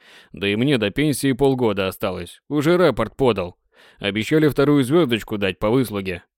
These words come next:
Будут эксцессы. Не видать мне ни подполковничьих погон,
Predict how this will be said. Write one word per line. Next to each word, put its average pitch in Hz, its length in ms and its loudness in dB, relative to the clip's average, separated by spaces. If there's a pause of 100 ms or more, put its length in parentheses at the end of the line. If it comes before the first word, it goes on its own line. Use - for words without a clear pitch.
(240)
Будут 117 520 -2
эксцессы. 123 720 -2 (320)
Не 85 180 -4
видать 123 340 0
мне 143 220 0
ни 135 100 2
подполковничьих 120 920 0
погон, 113 460 2